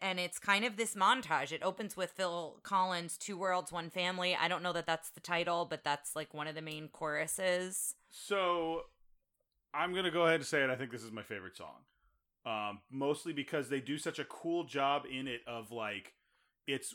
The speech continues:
Speaker 2: one key when it's them, and it's a different key when it's
Speaker 1: Mm-hmm.
Speaker 2: the, the monkeys. No, when it's the, uh, uh,
Speaker 1: When it's,
Speaker 2: apes.
Speaker 1: yeah.
Speaker 2: And, and that was really interesting to me. It tells a story. Like, there's no dialogue during
Speaker 1: No,
Speaker 2: most
Speaker 1: no
Speaker 2: of that.
Speaker 1: dialogue at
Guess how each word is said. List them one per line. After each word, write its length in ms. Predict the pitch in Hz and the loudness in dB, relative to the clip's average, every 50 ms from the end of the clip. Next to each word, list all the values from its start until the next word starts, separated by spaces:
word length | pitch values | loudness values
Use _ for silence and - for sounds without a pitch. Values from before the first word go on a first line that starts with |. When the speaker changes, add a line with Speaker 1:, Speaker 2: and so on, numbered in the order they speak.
| - | -12
Speaker 2:
one 540 | - 131 120 120 147 160 170 180 185 185 185 | -14 -10 -4 2 4 6 6 6 4 2 -2
key 440 | 180 - - 190 190 190 190 190 190 | -4 -6 -4 -2 -2 0 0 -2 -2
when 200 | 180 165 156 147 | 0 0 0 0
it's 220 | 143 139 - - | -2 -2 -4 -6
them, 440 | - 147 147 151 151 156 156 156 156 | -4 -2 0 2 2 2 0 0 -4
and 160 | 143 131 127 | -6 -6 -6
it's 140 | 123 120 - | -6 -6 -6
a 40 | 131 | -8
different 380 | 120 120 143 135 - 160 196 - | -4 -4 -4 -2 -4 -6 -8 -8
key 280 | - - 151 147 147 147 | -8 -4 -2 0 0 0
when 120 | - - 208 | 0 0 0
it's 140 | 185 175 | 0 -2
Speaker 1:
Mm-hmm. 100 | 175 170 | -2 -2
Speaker 2:
the, 340 | 170 117 117 117 113 113 117 - 107 | -2 -2 -2 -2 -4 -4 -6 -8 -6
the 220 | 117 113 107 110 | -4 -4 -4 -4
monkeys. 580 | 113 117 123 127 139 151 147 - 151 147 139 135 - | -4 -4 -4 -4 -4 -4 -6 -8 -10 -8 -10 -8 -8
No, 160 | 135 117 120 120 | -6 -6 -4 -4
when 100 | 120 123 | -2 -2
it's 200 | 123 123 - - | -4 -4 -6 -6
the, 260 | 123 120 117 113 110 | -6 -4 -2 -2 0
uh, 20 | |
uh, 300 | 107 104 101 104 104 104 | 0 0 0 0 0 0
Speaker 1:
When 120 | 208 214 220 | 0 2 2
it's, 100 | 120 127 | 2 2
Speaker 2:
apes. 240 | 139 143 - - - | 2 -2 -4 -8 -4
Speaker 1:
yeah. 520 | 202 208 214 208 180 156 139 113 92 - - - - _ - | 0 4 6 8 8 8 6 6 2 0 -4 -8 -14 _ -4
Speaker 2:
And, 200 | 139 139 147 156 | -2 -2 -2 0
and 260 | - 156 151 147 151 139 | 0 0 0 0 -2 0
that 340 | 127 151 143 151 170 - | 2 6 6 6 6 6
was 180 | 190 185 151 151 | 4 2 2 2
really 260 | 170 175 180 180 180 | 2 2 2 2 2
interesting 520 | 170 160 147 - 180 147 - 185 180 180 175 | 0 -2 -4 -4 -4 -6 -4 -6 -6 -4 -4
to 80 | 175 | -6
me. 240 | 170 170 175 180 175 | -6 -4 -4 -2 -2
It 160 | 160 147 - | -4 -4 -6
tells 320 | - 135 139 143 151 131 139 | -4 -2 0 0 0 -2 -4
a 40 | 131 | -8
story. 640 | - - - 131 123 135 143 147 147 147 139 143 127 135 | -10 -8 -4 -2 -2 0 2 2 2 2 2 0 -2 -2
Like, 280 | 127 127 127 123 - - 127 | -2 -2 -2 -4 -6 -4 0
there's 260 | 151 147 151 143 - - 139 | 2 2 2 0 -4 -8 -8
no 280 | 143 151 165 185 202 185 | -4 0 2 2 2 4
dialogue 640 | 139 143 139 147 165 160 139 123 113 110 107 107 107 | 4 4 4 6 6 6 4 4 2 0 0 -2 -2
during 300 | 110 120 113 113 113 170 | -4 -4 -2 -2 2 6
Speaker 1:
No, 220 | 226 254 262 262 240 | 8 10 12 12 12
Speaker 2:
most 100 | 226 220 | 10 10
Speaker 1:
no 140 | 233 233 247 | 8 8 8
Speaker 2:
of 60 | - | 10
that. 60 | 262 | 12
Speaker 1:
dialogue 420 | 262 247 254 262 262 262 262 247 226 | 12 12 12 12 12 10 10 10 10
at 140 | 214 - | 6 4